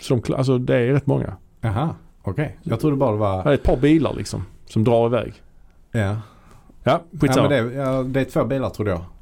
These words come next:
Speaker 1: Ja, men det är så folk sitter på flaket och sånt. Alltså det är,
Speaker 2: Ah,
Speaker 1: det är folk.
Speaker 2: okej, ja.
Speaker 1: Det är mycket folk.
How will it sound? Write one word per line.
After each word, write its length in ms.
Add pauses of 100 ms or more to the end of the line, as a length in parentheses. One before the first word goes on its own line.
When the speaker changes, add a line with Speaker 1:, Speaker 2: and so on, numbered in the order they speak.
(220)
Speaker 1:
Ja, 260 (120)
men 140
det 60
är 40
så 140
folk 200
sitter 160
på 60
flaket 400
och 60
sånt. 220
Alltså 180
det 120
är, 80
Speaker 2:
Ah, 260
Speaker 1:
det 80
är 100
folk. 220
Speaker 2:
okej, 220
ja. 80
Speaker 1:
Det 320
är 40
mycket 180
folk. 300